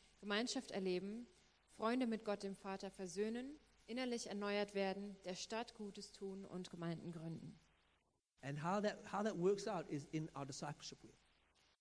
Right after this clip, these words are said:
Speaker 1: Und wie das funktioniert, das steht im Jüngerschaftsrat.
Speaker 2: That there's, there's, that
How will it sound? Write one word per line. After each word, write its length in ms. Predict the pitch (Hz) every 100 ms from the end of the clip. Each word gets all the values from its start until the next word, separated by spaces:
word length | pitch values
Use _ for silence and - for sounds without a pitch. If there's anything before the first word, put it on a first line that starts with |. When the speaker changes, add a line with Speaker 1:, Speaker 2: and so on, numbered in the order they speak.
| _ 202
Speaker 1:
Und 260 | 196 - 175
wie 140 | 214 226
das 160 | 208
funktioniert, 580 | 214 196 - 196 220 214
das 180 | 185 -
steht 280 | - 185 185
im 240 | 175 180
Jüngerschaftsrat. 1000 | 175 190 196 185 190 - - 170 160 - - - _ -
Speaker 2:
That 240 | 156 -
there's, 280 | 160 151 - - 147
there's, 280 | 147 139 - - - 151
that 260 | 147 -